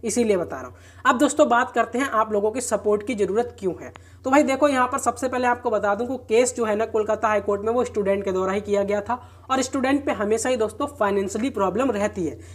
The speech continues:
अब दोस्तों आप लोगों का सपोर्ट इसमें चाहिए है कि केस में पैसे की ज़रूरत पड़ रही है और आप लोगों से पैसा चाहिए।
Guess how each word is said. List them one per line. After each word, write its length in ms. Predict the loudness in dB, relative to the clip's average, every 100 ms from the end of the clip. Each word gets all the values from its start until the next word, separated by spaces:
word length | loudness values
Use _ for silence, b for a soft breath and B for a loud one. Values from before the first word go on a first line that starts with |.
| B B
अब 100 | 2
दोस्तों 280 | 2 2 2
आप 200 | 4 4
लोगों 180 | 4 0
का 80 | 0
सपोर्ट 340 | -4 -2 -2 -2
इसमें 220 | -2 -2
चाहिए 260 | -2 -2
है 140 | -2 -6 B B -16
कि 60 |
केस 300 | -4 0 2 2
में 160 | 2
पैसे 260 | 2 0 -2
की 100 | -4
ज़रूरत 280 | 0 0 0
पड़ 120 | 2
रही 180 | 2 0
है 100 | -2
और 240 | 0 2
आप 220 | 2 2
लोगों 200 | 0 -4
से 120 | -4 -4
पैसा 260 | -4 -4
चाहिए। 420 | -2 -2 -2 -4